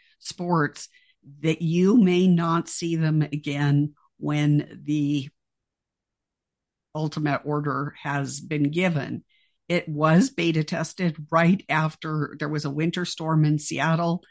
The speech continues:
They kept the children for three days and did not release them to their parents, even when the parents showed up. And then I was just on a show, I think last week or the week before, and this, um, man lives in Denver,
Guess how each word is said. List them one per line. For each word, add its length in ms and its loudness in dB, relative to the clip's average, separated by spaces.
They 100 -4
kept 360 -4
the 100 -8
children 500 -2
for 160 -6
three 360 -4
days 540 -2
and 100 -4
did 220 -4
not 320 0
release 380 0
them 160 -2
to 120 -6
their 180 -2
parents, 520 -2
even 360 2
when 160 2
the 80 0
parents 400 -4
showed 240 -2
up. 260 0
And 140 2
then 160 2
I 80 6
was 220 4
just 340 -4
on 340 0
a 340 2
show, 680 -2
I 40 -12
think 280 -10
last 320 -4
week 200 -8
or 40 -8
the 80 -6
week 240 -2
before, 720 0
and 240 0
this, 440 0
um, 520 -2
man 300 2
lives 320 -2
in 260 0
Denver, 800 2